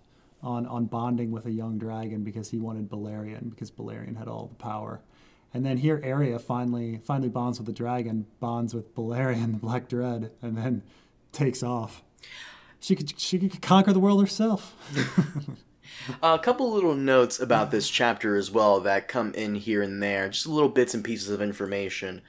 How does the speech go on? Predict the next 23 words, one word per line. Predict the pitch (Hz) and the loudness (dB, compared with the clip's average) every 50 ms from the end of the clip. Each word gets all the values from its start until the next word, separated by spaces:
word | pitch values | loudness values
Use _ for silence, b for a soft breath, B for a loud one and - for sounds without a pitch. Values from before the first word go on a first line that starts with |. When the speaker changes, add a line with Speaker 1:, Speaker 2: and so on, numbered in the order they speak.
| B B B B B B _ | B B B B B B _
Speaker 2:
Um, | 113 107 107 104 104 107 104 104 104 101 - B B B B B | 2 4 4 4 4 2 0 0 -2 -6 -8 B B B B B
we | - 139 139 | 0 2 6
get, | 139 147 147 147 - | 6 6 6 6 4
uh, | 143 135 127 | 2 4 4
one | 131 135 143 | 4 4 2
of, | 135 - - - - | 0 -2 -6 -10 -8
one | - 135 131 | -6 -2 -2
of | 127 120 | 0 2
Alisane's, | 135 131 127 120 - - 139 131 123 117 120 117 104 110 | 2 2 2 2 2 2 2 2 2 0 0 -2 0 2
uh, | 120 113 110 | 2 2 2
first, | 104 - - - - 131 127 127 123 - - - - | -2 -4 -6 0 2 4 4 4 2 0 -2 2 2
uh, | 123 113 110 107 104 101 | 2 2 4 2 0 0
first | - - 123 117 - | 0 0 -2 -2 0
laws | 117 110 107 107 110 120 147 165 160 - - - - | 0 2 4 4 4 2 0 -2 -6 -8 -10 -4 -2
that | 120 113 104 | -2 -2 0
becomes | 117 117 - 123 117 110 107 110 | -2 -6 -4 -4 -4 -4 -2 -2
known | 117 113 113 | -2 0 0
as | 110 104 101 | -2 -2 -2
Alisane's | 110 110 107 104 101 - 120 117 113 110 107 104 | -2 -2 -2 -2 -2 -2 -2 -2 -2 -4 -8 -4
laws, | 110 113 113 113 120 123 120 - | -2 -2 0 0 0 -2 -2 -4
the | 117 113 | -6 -6
Widow's | 104 104 123 127 131 135 139 135 127 - | -2 2 2 4 4 4 2 2 -2 0
Law. | 127 123 131 131 165 190 | 2 2 2 0 -4 -8